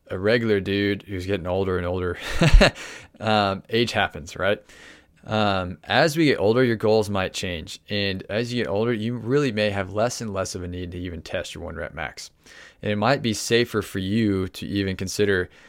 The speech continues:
um, as you get older, to not do a one rep max because your body just doesn't need that kind of stress or that kind of demand on it anymore. But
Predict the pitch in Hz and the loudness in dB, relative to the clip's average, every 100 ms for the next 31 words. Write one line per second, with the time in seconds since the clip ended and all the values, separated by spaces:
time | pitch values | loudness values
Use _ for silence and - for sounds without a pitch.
0 | - _ - 101 95 90 80 76 - _ | -20 _ -6 -2 0 0 -2 -6 -12 _
1 | _ _ _ _ _ _ _ _ _ 101 | _ _ _ _ _ _ _ _ _ 0
2 | 113 104 98 87 104 92 90 90 104 107 | 0 2 0 2 2 0 -4 -2 0 0
3 | - 69 92 98 101 98 90 92 90 82 | -2 -14 -10 -4 -2 -2 -4 -6 -6 -8
4 | 87 82 - - - 101 95 98 104 110 | -6 -6 -8 -12 -4 -2 -2 -2 0 0
5 | 98 92 107 101 - 92 92 90 78 95 | -2 -4 -2 -2 -6 -6 -4 -4 -4 -6
6 | 85 - - 95 92 - 90 90 92 87 | -8 -8 -2 -2 -2 -4 -6 -6 -6 -8
7 | 87 87 87 85 82 80 85 87 78 - | -8 -6 -6 -8 -8 -10 -12 -10 -10 -12
8 | _ 160 147 - | _ 6 6 6